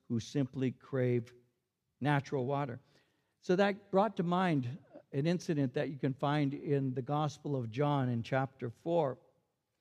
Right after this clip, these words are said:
In the Gospel of John chapter four, Jesus has a conversation. We're all familiar with it. Jesus has a conversation at a well in, uh, a region of Israel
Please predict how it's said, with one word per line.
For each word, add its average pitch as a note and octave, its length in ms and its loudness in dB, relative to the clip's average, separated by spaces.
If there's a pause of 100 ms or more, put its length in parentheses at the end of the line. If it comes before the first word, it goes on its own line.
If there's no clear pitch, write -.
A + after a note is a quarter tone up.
(520)
In D#3 100 0
the D#3 80 4
Gospel E3+ 440 2
of C#3 100 4
John D#3+ 280 2
chapter D3 400 0
four, D#3 260 4
Jesus G3 500 0
has E3 200 2
a D#3 40 -10
conversation. D#3+ 960 0
We're D#3 120 4
all G#3+ 120 0
familiar F3+ 520 2
with C3 220 0
it. D3 100 2
Jesus G#3 400 -2
has E3 200 0
a D#3+ 40 -4
conversation D3+ 880 -2 (520)
at D3 120 2
a D3 60 4
well C#3 500 2 (220)
in, C#3+ 260 2
uh, C3+ 360 -4
a D#3 60 0
region G3 500 2
of C#3 160 -4
Israel D3 500 4